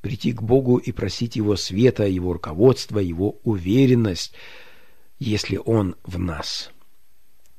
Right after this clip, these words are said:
В стихе двадцать первом Иоанн говорит: "Я написал вам не потому,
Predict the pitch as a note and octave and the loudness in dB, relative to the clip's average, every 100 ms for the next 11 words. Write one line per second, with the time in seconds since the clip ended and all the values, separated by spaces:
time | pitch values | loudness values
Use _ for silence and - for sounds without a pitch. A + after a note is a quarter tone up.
0 | - - - - A#2 - C3 G2+ - - | -20 -16 -12 -4 -2 0 2 0 -4 -2
1 | G2+ G2+ D#2 - - - - F#2 F2+ G#2 | 2 2 0 -10 -18 -18 -10 -6 -2 0
2 | G2 G2 G#2 - - - - G#2+ C#3 F3+ | 0 0 0 -4 -18 -18 -8 -2 0 0
3 | F3+ F3+ G3 G3 D#3 E3 C3+ C#3 - B2+ | -2 -2 -2 2 4 6 6 4 2 2
4 | A#2+ C#3 G#3 F#3+ | 4 6 6 6